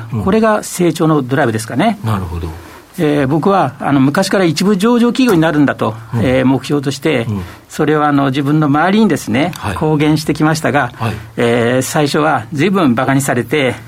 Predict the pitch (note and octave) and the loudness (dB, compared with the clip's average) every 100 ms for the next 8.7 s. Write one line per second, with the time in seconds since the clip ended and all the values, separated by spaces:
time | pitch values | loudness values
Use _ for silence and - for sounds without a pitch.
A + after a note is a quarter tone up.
0 | - D3+ A#2+ B2+ - - D#3+ - A3+ F#3 | -8 -2 0 0 -2 -2 0 0 -2 -2
1 | F3 E3 E3 E3 F3+ D#3 - F#3 E3+ F3 | 0 0 2 2 2 2 0 0 0 0
2 | E3 C#3 A#2+ D3+ D#3+ F3 E3 D#3+ A#2+ C3 | -2 -4 0 2 2 2 2 0 0 -2
3 | F#3+ F#3 C#3+ D#3+ G3 B2 - - - - | 0 0 0 0 0 -2 -6 -12 -20 -20
4 | - - - - - F3 A#3 F#3 E3 C#3 | -16 -12 -8 -8 -6 0 2 2 0 -2
5 | - - - D3 C#3 C3 C#3+ D#3 D3+ D#3 | -6 -18 -8 -2 0 2 2 2 2 2
6 | D#3+ D#3+ B2+ C3+ C3 A2+ - - C#3+ C3+ | 2 2 2 2 2 0 -10 -6 -2 0
7 | D#3 - C#3+ F3 A#3+ A3+ - C#3 A2 B2 | -2 -2 0 2 2 0 2 0 2 0
8 | G#2+ G#2 - B2 A2 A2 | -2 -4 -4 -6 -4 -6